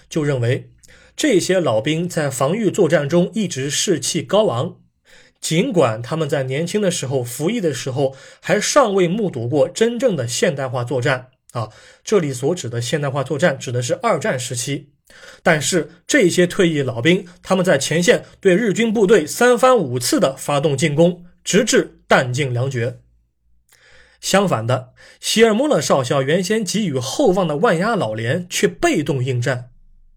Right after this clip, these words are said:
克隆上尉的部队在滩头作战中表现消极，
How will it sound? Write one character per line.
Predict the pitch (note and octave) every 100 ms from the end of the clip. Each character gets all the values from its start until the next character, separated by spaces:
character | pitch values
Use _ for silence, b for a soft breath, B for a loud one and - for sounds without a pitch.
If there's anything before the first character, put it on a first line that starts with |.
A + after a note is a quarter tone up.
| _ _ b b b b b
克 | - C#4
隆 | A3 D#3+
上 | F#3+
尉 | E3
的 | D#3
部 | C3+ D3+
队 | D#3 B2+
在 | B2
滩 | C#3 - A3 A3
头 | C3
作 | C#3 F3
战 | D#3 C#3
中 | D#3 E3
表 | - A#2
现 | G#2+ F3 C#3+
消 | - A3
极， | G3 A#2+ B2+